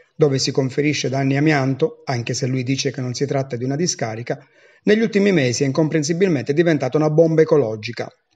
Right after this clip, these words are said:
Ricorda infine, sempre Viola, di essere stato lui, ventidue anni fa,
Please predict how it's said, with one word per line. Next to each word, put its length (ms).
Ricorda 520
infine, 420
sempre 340
Viola, 300
di 80
essere 280
stato 240
lui, 340
ventidue 560
anni 240
fa, 380